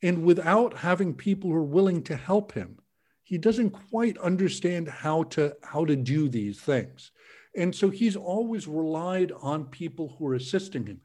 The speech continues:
And, and this goes to sort of why I think the definitions matter.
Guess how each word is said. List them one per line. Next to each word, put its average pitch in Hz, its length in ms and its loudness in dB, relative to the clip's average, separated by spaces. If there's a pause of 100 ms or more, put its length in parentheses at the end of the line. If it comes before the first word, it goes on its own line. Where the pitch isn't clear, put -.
(300)
And, 233 220 4
and 233 180 6
this 302 140 4
goes 214 340 4
to 180 120 -6
sort 165 240 0
of 139 80 -4
why 165 580 -2
I 143 140 0
think 139 240 -4
the 135 100 -2
definitions 120 840 -2
matter. 92 320 -14